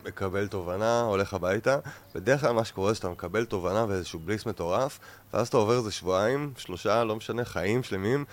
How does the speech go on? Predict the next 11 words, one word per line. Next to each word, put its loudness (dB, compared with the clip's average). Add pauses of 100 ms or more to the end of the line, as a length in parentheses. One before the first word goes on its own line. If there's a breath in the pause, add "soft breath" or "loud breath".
(180 loud breath)
שבהם 0
אתה 0
צריך -10
לשלם 2
על 4
התובנה 0
הזאת 2
ברוורס. -2 (560 loud breath)
וה-, 2 (100)
הה-, 0 (120)
ההורות 0